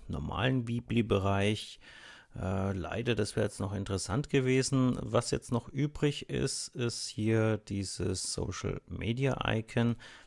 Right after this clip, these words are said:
Wenn wir das hier einfügt, dann hat man hier, ähm, Platzhalter, Facebook, Twitter, Instagram, äh, LinkedIn und E-Mail.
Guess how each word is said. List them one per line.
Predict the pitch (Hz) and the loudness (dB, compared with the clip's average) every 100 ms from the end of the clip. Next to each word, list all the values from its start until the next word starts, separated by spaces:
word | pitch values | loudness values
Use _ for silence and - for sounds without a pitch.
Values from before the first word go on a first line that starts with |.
| - - | -20 -10
Wenn | |
wir | |
das | - - | -8 -6
hier | - - | -6 -8
einfügt, | - 131 143 - 147 143 - - - - _ _ _ _ _ - | -6 -6 -6 -4 -2 -2 -6 -12 -16 -18 _ _ _ _ _ -12
dann | 92 85 | -10 -8
hat | - - | -10 -8
man | 92 | -6
hier, | 92 - 104 107 113 110 110 - - _ - | -8 -6 2 6 8 6 2 -4 -20 _ -12
ähm, | 82 87 87 87 85 | -6 -4 -2 -2 -4
Platzhalter, | - - - - 123 117 113 | -4 -4 -2 2 2 4 4
Facebook, | 113 - - 98 - - 104 101 - | 4 0 -2 -2 0 2 2 2 -8
Twitter, | - 98 - 98 95 95 95 - - - - - - | -4 -4 0 2 4 4 0 -8 -20 -20 -20 -14 0
Instagram, | 131 - 127 113 117 117 117 117 104 | 0 4 4 6 6 8 6 4 2
äh, | - 101 101 101 101 98 | 4 6 8 8 6 4
LinkedIn | 101 101 104 120 - - 113 107 104 | 2 4 4 2 -4 -4 0 2 2
und | - 92 98 95 98 - | 0 0 0 0 -2 -6
E-Mail. | 113 127 156 151 156 160 160 | -2 2 4 4 6 4 2